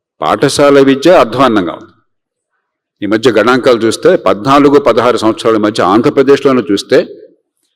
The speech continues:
నూటికి నలభై మంది, నలభై ఐదు మంది పిల్లలకి, పద్నాలుగు, పదహారు సంవత్సరాలు అంటే పది, పదో తరగతి స్థాయిలో పిల్లలు రాత్రి తొమ్మిది గంటలకు పడుకుని పొద్దున ఐదు గంటలకు లేచావా, ఎన్ని గంటలకు పడుకున్నావంటే చెప్పలేకపోతున్నారు. నిజమైన అంకెలు ఇవి.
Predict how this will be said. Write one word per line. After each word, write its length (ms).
నూటికి 440
నలభై 400
మంది, 300
నలభై 380
ఐదు 220
మంది 220
పిల్లలకి, 460
పద్నాలుగు, 680
పదహారు 340
సంవత్సరాలు 380
అంటే 80
పది, 240
పదో 260
తరగతి 360
స్థాయిలో 380
పిల్లలు 520
రాత్రి 440
తొమ్మిది 360
గంటలకు 340
పడుకుని 280
పొద్దున 340
ఐదు 160
గంటలకు 260
లేచావా, 400
ఎన్ని 260
గంటలకు 280
పడుకున్నావంటే 680
చెప్పలేకపోతున్నారు. 800
నిజమైన 400
అంకెలు 260
ఇవి. 300